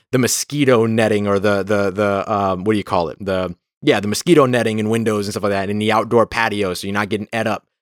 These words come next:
by the mosquitoes here in New Orleans, or there in New Orleans. I'm not in New Orleans right now, but you, you, you, you get what I'm saying. Like, right now is the time to lay the foundation, and then you start to expand and build onto the house all throughout training camp.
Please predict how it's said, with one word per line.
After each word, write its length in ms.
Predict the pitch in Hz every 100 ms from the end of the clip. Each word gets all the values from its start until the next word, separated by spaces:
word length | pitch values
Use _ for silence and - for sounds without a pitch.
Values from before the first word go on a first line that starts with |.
| _
by 100 | 110
the 80 | 113
mosquitoes 500 | 104 - 120 95 - _ _
here 180 | 131 123
in 80 | 110
New 120 | 107
Orleans, 280 | 104 76 -
or 180 | 104 95
there 280 | 95 110 95
in 60 |
New 100 | 92
Orleans. 260 | 85 80 80
I'm 60 |
not 120 | 90 85
in 80 |
New 80 | 80
Orleans 220 | 73 67
right 100 | 55
now, 80 | 57 - _ _
but 260 | 143 135 -
you, 160 | 131 156
you, 240 | 160 160 160
you, 180 | 165 180
you 160 | 180
get 80 | 190
what 80 | 180
I'm 60 | 151
saying. 220 | 131 80
Like, 220 | 110 110 _ _ -
right 180 | 127 156
now 220 | 165 151
is 80 | 147
the 80 | 143
time 200 | 131 123
to 60 |
lay 140 | 113 110
the 80 | 98
foundation, 480 | 87 92 120 120
and 80 | 113
then 100 | 101
you 80 | 95
start 260 | - 98 95
to 120 | 101
expand 400 | - - 98 95
and 100 | 87
build 200 | 92 90
onto 160 | 87
the 100 | -
house 300 | 82 82 78 - _ -
all 140 | 101
throughout 240 | 98 85 -
training 220 | 90 78
camp. 200 | -